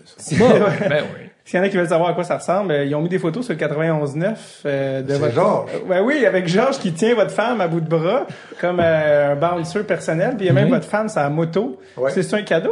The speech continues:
Speaker 2: vous avez, vous avez
Speaker 1: Non, non, non, non, non, non, mais, euh, les deux, on a des, on fait de la moto.
Speaker 2: Ok, c'est votre
Speaker 1: Le
Speaker 2: passion.
Speaker 1: voyage de noces, on l'a fait hier, on est monté, euh, au Mont-Tremblant par les routes en arrière, là, dans la campagne, ouais.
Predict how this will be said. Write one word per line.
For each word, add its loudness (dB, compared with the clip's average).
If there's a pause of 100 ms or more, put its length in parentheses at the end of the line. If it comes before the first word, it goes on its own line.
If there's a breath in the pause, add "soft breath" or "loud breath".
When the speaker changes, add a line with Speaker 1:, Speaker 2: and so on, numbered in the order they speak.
(120)
Speaker 2:
vous -4
avez, -2
vous -6
avez 2
Speaker 1:
Non, 0
non, 2
non, 2
non, -2
non, -2
non, 0
mais, 0
euh, 0
les -2
deux, 0
on -2
a -4
des, -6
on -8
fait -12
de -8
la -8
moto. -12
Speaker 2:
Ok, -4
c'est -8
votre -8
Speaker 1:
Le -8
Speaker 2:
passion. -8
Speaker 1:
voyage 0
de -2
noces, -4
on -8
l'a -6
fait -10
hier, -6
on -10
est -10
monté, -4
euh, -8
au -20
Mont-Tremblant -10 (100)
par -18 (400)
les -14
routes -10
en -12
arrière, -12 (200)
là, -14 (260)
dans -20
la -20
campagne, -18
ouais. -20